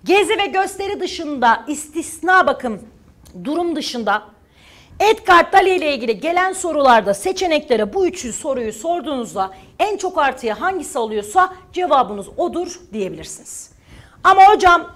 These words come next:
ben Ö Y T bilgime çok güvenmiyorum derseniz ki kızarım. Şunları ezberleyebilirsiniz. Ama bakın örnek veriyorum anlatım dedi. Burada anlatım var mı? Yok. Anlatım neyin içerisinde yer alır? Sözel sembollerin içerisinde yer alır.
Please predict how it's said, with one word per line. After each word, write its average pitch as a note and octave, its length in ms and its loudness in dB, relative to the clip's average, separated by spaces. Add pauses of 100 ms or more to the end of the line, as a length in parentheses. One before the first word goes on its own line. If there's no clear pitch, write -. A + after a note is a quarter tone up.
(140)
ben G4 320 2
Ö F4+ 80 0
Y F#4+ 180 0
T G4+ 160 -6
bilgime F#4 340 -2
çok G4 220 -2
güvenmiyorum F#4 580 0
derseniz F4+ 480 -2
ki - 140 -12
kızarım. A#3+ 500 -4 (600)
Şunları G4+ 560 2
ezberleyebilirsiniz. D4 1400 -2 (200)
Ama F#4 180 0
bakın F#4+ 220 -4
örnek F#4 360 -4
veriyorum C#4 380 -2
anlatım E4 600 0
dedi. F#3 340 0
Burada F#4 220 0
anlatım F#4 520 -4
var B4 160 -4
mı? B3+ 280 -10 (120)
Yok. A3+ 320 -4 (440)
Anlatım G4 440 0
neyin A4+ 240 0
içerisinde E4 500 -6
yer D#4 140 0
alır? F#4 220 -6
Sözel D#4+ 500 -2
sembollerin C#4+ 600 -4
içerisinde A3+ 460 -8
yer F3 120 -8
alır. - 380 -20